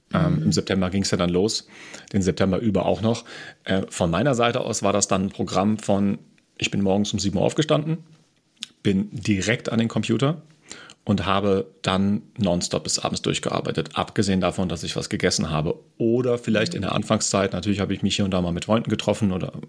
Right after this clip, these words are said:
Speaker 1: was anderes gemacht, aber, ähm, das ist dann zum Ende hin, habe ich das so gut wie auf Null runtergefahren. Also zum Ende gab's dann, gab's dann wirklich ein paar Wochen morgens um sieben Uhr aufgestanden und bis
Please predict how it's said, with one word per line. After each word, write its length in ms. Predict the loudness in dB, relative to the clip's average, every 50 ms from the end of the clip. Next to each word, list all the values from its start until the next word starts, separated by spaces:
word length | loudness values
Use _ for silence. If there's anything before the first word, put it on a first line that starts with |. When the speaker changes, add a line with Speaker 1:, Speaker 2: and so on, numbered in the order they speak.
| _
Speaker 1:
was 100 | -8 -2 0
anderes 220 | 0 2 2 2
gemacht, 300 | 2 2 2 2 0 0
aber, 200 | 0 0 0 0 -2 -8 -14 -12 -12 -12 -12 -14 -16 -18 _ -4
ähm, 480 | -2 0 2 2 2 2 2 0 -2 -6 -12 _ _ _ _ _ _ _ _ -4
das 180 | -2 -2 -2
ist 220 | 0 0 0 2 2
dann 100 | 2 0
zum 220 | 0 0 -2 0
Ende 220 | 0 2 2 2 2
hin, 440 | 2 2 2 2 2 0 -2 -4 -6 -6
habe 140 | -6 -4 -2
ich 80 | 0
das 260 | 0 0 0 0 -2 -2
so 100 | -2 0
gut 180 | 0 2 2
wie 60 | 2
auf 120 | 0 0 2
Null 200 | 2 4 4 2
runtergefahren. 680 | 2 0 -2 -4 -4 -4 -4 -4 -2 -2 -2 -2 -4 -6 -4
Also 320 | -4 -4 -4 -4 -6 -8 -12 -20 -20 _ _ -20 -20 -20 -20 -16 -8 -2
zum 180 | 0 0 0
Ende 240 | 2 2 2 2 2
gab's 300 | 0 0 -2 -2 -2 0
dann, 300 | 0 2 2 2 -2 -4 -8 -18 -20 -20 -20 -20 -18 _ -2
gab's 200 | -2 -2 0 2
dann 180 | 2 2 2
wirklich 560 | 2 0 2 2 2 2 2 0 -2 -4 -8 _ _ -20 -20 _ _ _ _ -16
ein 60 | -12 -6
paar 240 | -2 -2 0 2
Wochen 480 | 2 2 2 2 2 2 2 2 0 -4 -8 _ _ _ _ _ _ -2
morgens 380 | 0 2 2 4 2 2 2 2
um 80 | 2
sieben 180 | 2 2 2 2
Uhr 80 | 2
aufgestanden 760 | 0 0 0 -2 -2 0 2 2 2 2 2 2 0 0 -2 -8 -20 -20 -20 -20 -20 -20 _ _ _ _
und 640 | 0 2 2 2 2 2 0 0 -2 -4 -8 -10 -8 _
bis 400 | 0 0 0 0 -2 -4 -6 _